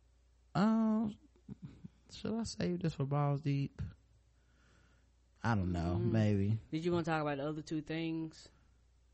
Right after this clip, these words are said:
Speaker 1: Uh, I can't even remember what they were,
Speaker 2: The
Speaker 1: but
Speaker 2: hashtag and
Speaker 1: Oh, wait.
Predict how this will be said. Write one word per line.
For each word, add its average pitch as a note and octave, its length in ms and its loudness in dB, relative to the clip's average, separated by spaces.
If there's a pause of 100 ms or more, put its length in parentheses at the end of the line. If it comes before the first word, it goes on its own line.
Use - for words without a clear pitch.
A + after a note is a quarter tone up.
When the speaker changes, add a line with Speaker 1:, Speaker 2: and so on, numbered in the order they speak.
(180)
Speaker 1:
Uh, C#3 540 8
I B2+ 100 2
can't C3 180 4
even A#2+ 120 6
remember A#2 220 6
what A2+ 120 4
they G#2 120 2
were, A2 260 6
Speaker 2:
The A2 80 6
Speaker 1:
but A2 80 6
Speaker 2:
hashtag D3+ 1040 2
and C3+ 400 -4
Speaker 1:
Oh, G#3 260 12
wait. B2+ 440 6